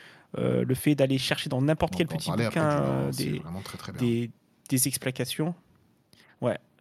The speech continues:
Speaker 1: Mais, euh, le gros problème que je lui fais, moi, en termes d'accessibilité, pour moi qui suis daltonien,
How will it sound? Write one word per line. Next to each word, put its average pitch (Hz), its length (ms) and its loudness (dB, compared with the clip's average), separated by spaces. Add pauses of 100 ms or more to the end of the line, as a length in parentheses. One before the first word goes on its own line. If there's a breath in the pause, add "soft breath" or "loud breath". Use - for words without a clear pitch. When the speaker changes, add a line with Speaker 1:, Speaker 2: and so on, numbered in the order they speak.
(320 soft breath)
Speaker 1:
Mais, 143 320 4
euh, 131 200 6
le 127 160 0
gros 131 220 -2
problème 139 260 -2
que 131 140 -6
je 123 80 -6
lui 123 80 -6
fais, 139 160 -2
moi, 156 140 0
en 135 40 2
termes 123 220 -2
d'accessibilité, 131 640 0
pour 117 140 -8
moi 139 100 6
qui - 120 -4
suis - 120 2
daltonien, 120 560 0